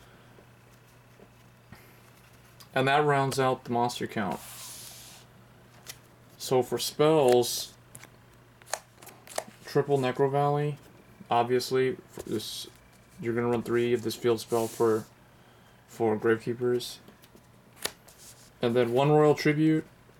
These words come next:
uh, because sometimes I don't like to get rid of my, uh, my own monsters, so I just put one.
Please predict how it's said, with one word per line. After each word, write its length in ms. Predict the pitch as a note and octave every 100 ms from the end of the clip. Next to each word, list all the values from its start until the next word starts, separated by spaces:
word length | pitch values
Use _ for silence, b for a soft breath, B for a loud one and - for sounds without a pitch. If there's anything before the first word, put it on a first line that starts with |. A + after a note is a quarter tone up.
| - - - - -
uh, 80 | A2
because 200 | A#2 B2+
sometimes 380 | D#3+ D#3 E3 C#3+
I 80 |
don't 240 | B2 C3 B2+
like 260 | C3 B2+ -
to 120 | A#2+
get 180 | B2 B2
rid 200 | B2 A#2+
of 100 | A#2+
my, 380 | A#2 A#2 A2+ G#2+ B B B B B B - -
uh, 280 | F2+ D2 -
my 260 | G2 G#2 A2
own 320 | A2+ B2 B2+
monsters, 760 | C3 B2+ - C3 C3+ C3 - - - - - -
so 500 | - A2+ G#2+ G#2+ A#2+ - -
I 60 | A#2+
just 200 | A#2 -
put 160 | C3+ A2+
one. 300 | A#2 A#2+